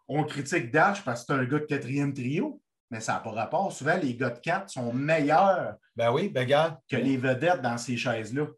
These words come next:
Speaker 2: Wayne Gretzky comme entraîneur-chef dans la Ligue nationale, ça donnait quoi ?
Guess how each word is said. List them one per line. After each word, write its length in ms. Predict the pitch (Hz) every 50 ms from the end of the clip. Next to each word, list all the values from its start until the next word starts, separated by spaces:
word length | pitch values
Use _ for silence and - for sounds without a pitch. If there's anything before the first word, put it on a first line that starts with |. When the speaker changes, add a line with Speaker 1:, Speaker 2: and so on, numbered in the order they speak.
| _ -
Speaker 2:
Wayne 200 | 120 151 165 165
Gretzky 440 | 143 156 151 143 - - - 214 214
comme 160 | 175 147 139
entraîneur-chef 640 | 131 127 - - 135 127 127 127 120 123 - 170 180
dans 100 | 160 156
la 40 | 131
Ligue 160 | 127 127 127
nationale, 500 | 127 123 123 - 131 120 131 147 165 170
ça 160 | 156 - 135 113
donnait 280 | 117 120 120 117 117
quoi ? 220 | - 147 151 160